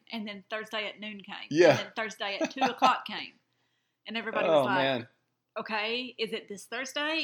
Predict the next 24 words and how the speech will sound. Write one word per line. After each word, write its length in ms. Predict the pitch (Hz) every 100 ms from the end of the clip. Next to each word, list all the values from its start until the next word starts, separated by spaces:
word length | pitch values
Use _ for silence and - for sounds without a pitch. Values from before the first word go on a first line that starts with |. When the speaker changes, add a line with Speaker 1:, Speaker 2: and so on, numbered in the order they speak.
| 208
Speaker 1:
Is 100 | 208
it," 220 | 202 - _ _ _ _ _ _ -
I 60 | 202
don't 160 | 220 202
know. 120 | 175 - -
Speaker 2:
I 140 | 208
don't 200 | 247 214
know 120 | 190 180
exactly 580 | 127 117 120 160 196 185
what 160 | 180
happened, 480 | 175 180 196 202 190 _ _ -
but 100 | 147
in 80 | 147
the 60 |
past 300 | 143 214 220
couple 180 | 190 131
of 60 | 131
years, 320 | 143 127 -
like, 240 | 117 110
I've 140 | 120 123
been 120 | 151
able 200 | 151 135
to 120 | 117 117
get 320 | 127 127